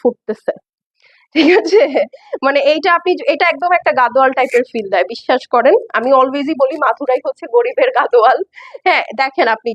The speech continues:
just এটা যে কোনো একটা বাইশ তেইশ হাজার টাকার, আহ, গাদোয়ালের মতো লুক দেয়, but এটা অবশ্যই গাদোয়াল না, ঠিক আছে? তো এই জন্য আমি একটু বললাম, এটা কিন্তু খুব ভালো লাগছে, হ্যাঁ। প্রাইস হচ্ছে গিয়ে মাত্র এক হাজার নয়শো নব্বই টাকা।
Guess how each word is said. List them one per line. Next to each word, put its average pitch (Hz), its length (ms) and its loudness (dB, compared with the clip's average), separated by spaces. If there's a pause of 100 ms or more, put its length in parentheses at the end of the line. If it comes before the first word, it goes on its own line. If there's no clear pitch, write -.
just 190 180 0
এটা 254 160 0
যে 254 160 2
কোনো 302 220 0
একটা 285 260 0 (460)
বাইশ 254 320 -2
তেইশ 320 320 -4
হাজার 294 320 2 (320)
টাকার, 269 300 0 (140)
আহ, 220 260 2
গাদোয়ালের 240 420 2
মতো 254 200 -2
লুক 262 280 -4
দেয়, 185 180 0
but 214 100 0 (180)
এটা 277 180 2
অবশ্যই 262 360 -4
গাদোয়াল - 460 0 (140)
না, - 40 -14 (160)
ঠিক 311 160 -2
আছে? 285 240 0 (460)
তো 285 60 2
এই 254 140 2
জন্য 302 140 2
আমি 302 200 2
একটু 311 220 -12
বললাম, 254 340 2 (240)
এটা 262 140 -4
কিন্তু 254 280 -6 (840)
খুব - 180 0
ভালো 247 220 2
লাগছে, 214 360 -2 (140)
হ্যাঁ। 523 160 2 (160)
প্রাইস 240 300 -2
হচ্ছে 294 180 -4
গিয়ে 294 140 -4
মাত্র 254 280 0
এক 254 140 0
হাজার 254 180 0
নয়শো 262 300 0
নব্বই 254 240 0
টাকা। 277 240 0